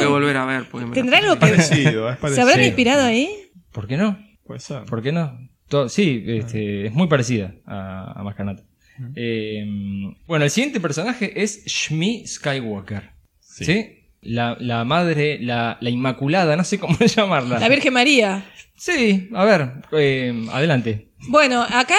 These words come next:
Speaker 1: me das un pie a mí, me parece.
Speaker 4: Sa-, perdón, ¿sabes que no anoté el nombre? No, me, no hablamos de la actriz. Es
Speaker 1: Pernila
Speaker 4: sueca.
Speaker 1: August.
Speaker 3: Pernila August.
Speaker 4: Ahí está, ah, es sueca.
Speaker 1: Es sueca,
Speaker 3: Sí.
Speaker 1: es sueca,
Speaker 4: Habla
Speaker 1: sí,
Speaker 4: como
Speaker 1: sí.
Speaker 4: sueca.
Speaker 1: Eh, no, a mí
Speaker 3: Tiene
Speaker 1: me pareció
Speaker 3: un
Speaker 1: que
Speaker 3: acento.
Speaker 4: Es muy
Speaker 1: sí,
Speaker 4: cerrado
Speaker 1: muy
Speaker 4: el
Speaker 1: suave,
Speaker 4: acento, sí.
Speaker 1: muy suave.
Speaker 4: Sí.
Speaker 1: A mí no me disgustó el personaje.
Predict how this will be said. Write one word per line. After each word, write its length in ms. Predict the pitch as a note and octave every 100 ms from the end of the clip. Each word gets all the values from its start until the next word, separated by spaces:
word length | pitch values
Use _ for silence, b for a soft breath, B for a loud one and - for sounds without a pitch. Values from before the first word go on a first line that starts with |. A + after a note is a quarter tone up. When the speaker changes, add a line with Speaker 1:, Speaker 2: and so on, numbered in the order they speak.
| A4
Speaker 1:
me 60 | C4
das 160 | C4+
un 140 | C4 B3
pie 420 | C4 C#4 B3+ _ _
a 120 | G#3+
mí, 260 | G#3 C4+ G3+
me 120 | G3
parece. 520 | F#3+ G#3 G#3+ A3+ C4+ C#4
Speaker 4:
Sa-, 100 | -
perdón, 340 | F#3+ A3+ F#3+
¿sabes 200 | - B3
que 120 | F#3+
no 60 | G3+
anoté 240 | A3 -
el 100 | G#3
nombre? 280 | G3+ B3 E3+
No, 120 | E3
me, 120 | A#3
no 100 | E3 F#3
hablamos 260 | C4 A3
de 80 | C3
la 60 | A#2
actriz. 360 | A#2 B3 -
Es 80 | D#3
Speaker 1:
Pernila 420 | B3+ A#3 D#4+ F4+
Speaker 4:
sueca. 80 | -
Speaker 1:
August. 220 | - C4+ F#3
Speaker 3:
Pernila 220 | - D#3+
August. 320 | C#3+ G#2+ G#2
Speaker 4:
Ahí 100 | E3
está, 200 | D3 C3
ah, 60 | -
es 140 | -
sueca. 360 | - G#3 B2 C#3
Speaker 1:
Es 100 | A#3+
sueca, 280 | - A#3+ G#3+
Speaker 3:
Sí. 40 | G3
Speaker 1:
es 40 |
sueca, 240 | - G3 G#2
Speaker 4:
Habla 200 | D3 A3+
Speaker 1:
sí, 20 |
Speaker 4:
como 140 | D#3 A#2
Speaker 1:
sí. 60 |
Speaker 4:
sueca. 360 | E3+ B2+ G2 F2+ _ b b _ -
Speaker 1:
Eh, 140 | D5 D#5
no, 60 |
a 0 |
mí 420 | - E5 D5 C5+
Speaker 3:
Tiene 120 | F5 A3+
Speaker 1:
me 60 | D#4+
pareció 200 | - F#4
Speaker 3:
un 40 |
Speaker 1:
que 60 | C#4+
Speaker 3:
acento. 260 | B3+ A#3+
Speaker 4:
Es 40 | B3+
muy 240 | D3 F#3
Speaker 1:
sí, 100 | C4
Speaker 4:
cerrado 440 | B3+ B2 C3+ F3 C#3
Speaker 1:
muy 60 | A#2
Speaker 4:
el 20 | E3
Speaker 1:
suave, 400 | A#3+ G#3+ G3 F#3
Speaker 4:
acento, 120 | F#2+ G2+
sí. 340 | B2 A#2+ G2
Speaker 1:
muy 160 | B3+ C#4+
suave. 340 | C4+ A#3 G#3+ -
Speaker 4:
Sí. 260 | - - G3
Speaker 1:
A 80 | D4
mí 100 | G4 G#4+
no 120 | A4+
me 120 | G4
disgustó 460 | D4 B3 C4 - C4
el 80 |
personaje. 720 | A#3 G3+ G3+ F#3 F3+ - E3